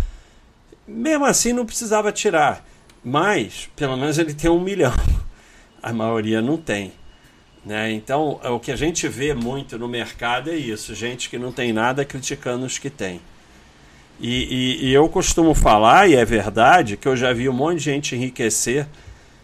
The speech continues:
só na caderneta e imóveis. E em negócio de ação e esses rolos todos, eu não conheço ninguém rico.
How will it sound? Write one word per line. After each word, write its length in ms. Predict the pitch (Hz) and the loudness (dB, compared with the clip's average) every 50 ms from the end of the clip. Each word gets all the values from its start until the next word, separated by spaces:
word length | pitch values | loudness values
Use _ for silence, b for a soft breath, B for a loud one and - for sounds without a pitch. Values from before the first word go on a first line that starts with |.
| b b - | b b -20
só 360 | - - - - - 151 165 | -12 -6 -4 0 2 2 4
na 120 | 170 165 165 | 4 2 0
caderneta 800 | - 160 143 143 143 127 113 110 113 120 131 139 139 - 147 143 | 0 -2 0 2 0 0 0 0 0 0 -2 -2 -2 -2 -2 -2
e 180 | 147 156 156 | 0 0 0
imóveis. 760 | 147 123 104 95 101 101 98 87 101 92 85 - - - - - b b b b b b b b - | 0 -2 -2 -2 -2 -4 -4 -6 -10 -14 -14 -14 -16 -18 -18 -20 b b b b b b b b -14
E 140 | - 110 110 | -10 -6 -6
em 200 | 120 123 123 120 | -6 -6 -6 -6
negócio 460 | 120 120 120 113 107 117 127 135 131 | -4 -4 -2 -2 -2 -2 -2 -2 -2
de 100 | 113 120 | -2 -2
ação 800 | 110 104 - - - - 127 123 131 135 131 123 120 113 110 110 | -4 -2 -4 -4 -6 -4 -4 -4 -4 -4 -4 -4 -4 -2 -2 -2
e 80 | 110 | -2
esses 320 | 113 110 - - 117 104 - | -4 -4 -6 -10 -10 -10 -8
rolos 500 | 113 110 117 123 120 107 107 - - - | -6 -4 -4 -2 -4 -4 -6 -6 -8 -10
todos, 640 | - 113 117 135 139 131 131 120 - - - - - | -6 -4 -2 -2 -2 -2 -4 -6 -6 -8 -8 -10 -6
eu 200 | - 113 120 127 | -4 -4 -2 -2
não 120 | 127 123 117 | -2 -4 -4
conheço 440 | - 123 113 113 117 117 - - 113 | -4 -4 -2 -2 -2 -4 -6 -6 -4
ninguém 340 | 113 110 104 110 120 135 139 | -4 -4 -4 -4 -4 -4 -6
rico. 420 | 107 98 98 95 90 - - - | -6 -8 -10 -10 -12 -12 -14 -14